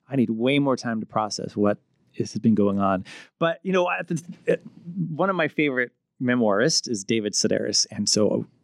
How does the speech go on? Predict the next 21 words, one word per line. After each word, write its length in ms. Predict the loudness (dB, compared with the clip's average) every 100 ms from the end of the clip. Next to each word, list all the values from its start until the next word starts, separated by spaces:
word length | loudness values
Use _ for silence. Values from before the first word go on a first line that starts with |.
| _ -10
as 280 | -4 -2 0
I 40 |
was 160 | 0 -2
struggling 460 | 0 0 0 -4 -4
to 120 | -2
write, 360 | 0 0 -2 -12 _ _ -4
"Hey 220 | 0 0
Kiddo, 500 | 0 -2 0 -4 -6 _ _ _
you 100 | 2
know, 80 | 2
I 40 | 4
went 160 | 2
to 80 | 0
go 100 | 0
see 220 | 2 2
him 400 | 4 2 0 -4 -10 _ _
s-, 140 | -4 -4 _ -12
s-, 120 | -2
read 380 | 2 4 2 2
and 100 | 0
speak." 380 | 2 0 -2